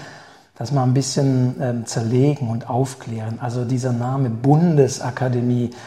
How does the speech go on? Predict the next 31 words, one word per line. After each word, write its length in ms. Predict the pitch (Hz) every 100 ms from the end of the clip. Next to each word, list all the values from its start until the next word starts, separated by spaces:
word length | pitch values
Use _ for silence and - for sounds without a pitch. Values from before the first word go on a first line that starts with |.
| - -
da 80 | 113
denken 300 | 123 131 151
doch 120 | 127
einige 340 | 131 135 127
sofort 420 | 123 127 - 131 135
auch, 220 | 127 135
"Ja, 200 | 135 123
Kultur 540 | - 135 - 160 151
ist 180 | 143 -
doch 140 | -
eigentlich 460 | - 143 139 123 127
Ländersache. 920 | 123 131 143 165 135 117 113 98 127 117
Warum 220 | 123 143
ist 80 | 123
es 100 | -
keine 180 | 127
Landesakademie?" 1300 | 123 123 131 160 143 127 - - 117 113 113 113 113 107 - - - - -
Wie, 460 | 151 143 147 147
wie 100 | 156
kam 300 | 165 - 170
es 120 | 180 -
denn, 300 | 160 156 147
dass, 600 | 147 - - - - 180
äh, 300 | 147 165 151
hier 220 | 131 151
eine 120 | 147
Bundesakademie 1400 | 123 120 160 214 170 127 - - 113 127 120 120 117 113
in 160 | 110 113
Wolfenbüttel 560 | 113 113 127 120 120 117
angesiedelt 560 | 120 113 117 113 113
ist? 260 | 131 -